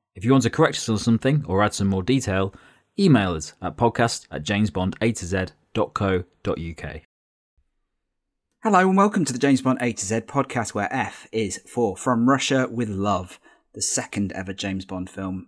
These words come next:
Speaker 2: which was released in nineteen sixty-three and starred Sean Connery as double oh seven. My name is Tom Butler, and joining me as we hop on board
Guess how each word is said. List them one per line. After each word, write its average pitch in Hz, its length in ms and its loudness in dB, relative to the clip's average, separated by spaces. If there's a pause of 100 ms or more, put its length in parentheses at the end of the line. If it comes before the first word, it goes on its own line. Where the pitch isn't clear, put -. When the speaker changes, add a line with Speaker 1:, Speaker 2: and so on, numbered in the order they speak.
Speaker 2:
which - 160 -14
was 90 120 -14
released 95 300 -8
in 98 120 -2
nineteen 143 260 2
sixty-three 107 640 -4
and 95 100 -10
starred 98 380 -8
Sean 190 280 0
Connery 113 420 -2
as 95 100 -8
double 101 260 -8
oh 120 60 -2
seven. 120 480 -2 (500)
My 123 80 -4
name 110 140 0
is 104 80 -4
Tom 117 340 0
Butler, 120 460 -2
and 113 260 -4
joining 123 440 2
me 120 280 2
as 107 180 -10
we 113 100 -4
hop - 240 -8
on 127 120 2
board 123 380 2